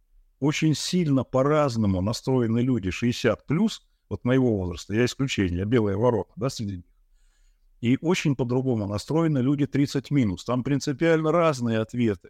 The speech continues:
И про отношение к Путину, и про С В О, и так далее, и так далее. Поэтому будущее страны, оно в любом случае будет хорошее. Но путь к нему, я на сто процентов уверен,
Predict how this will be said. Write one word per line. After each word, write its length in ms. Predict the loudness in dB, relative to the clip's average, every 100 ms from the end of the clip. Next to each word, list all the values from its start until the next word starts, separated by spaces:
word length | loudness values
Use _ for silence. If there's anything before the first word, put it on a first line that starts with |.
| _ _ _ -8
И 80 |
про 160 | 0 2
отношение 560 | 2 -2 2 2 4 0
к 80 |
Путину, 560 | -2 -4 -2 0 0 2
и 120 | 0
про 420 | 0 0 2 2
С 200 | 0 0
В 60 | 2
О, 360 | 2 2 0 0
и 40 |
так 240 | -2 0
далее, 240 | 2 4 2
и 20 |
так 200 | 0 -2 -2
далее. 240 | -4 -6 -4
Поэтому 520 | -4 0 -2 -2 -8 _ _ -4
будущее 500 | -2 0 0 0 0
страны, 420 | 2 2 2 0
оно 240 | 0 0
в 40 | 0
любом 220 | -2 -6
случае 380 | -4 -2 -2 -2
будет 180 | -2
хорошее. 500 | 0 0 0 -4 -14 _ _ _ _ _ _ _
Но 160 | 0 0
путь 360 | 0 0 2 0
к 120 | 0
нему, 280 | 2 4 4
я 100 | 2
на 120 | 2
сто 220 | 2 0
процентов 600 | 0 -6 -2 -2 -2 -6 -4
уверен, 380 | 0 2 0